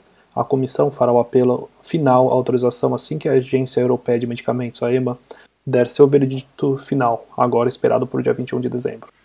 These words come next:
Porém, podem se passar vários dias entre a decisão da ema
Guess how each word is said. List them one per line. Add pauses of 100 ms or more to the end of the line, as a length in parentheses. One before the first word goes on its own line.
(100)
Porém,
podem
se
passar
vários
dias
entre
a
decisão
da
ema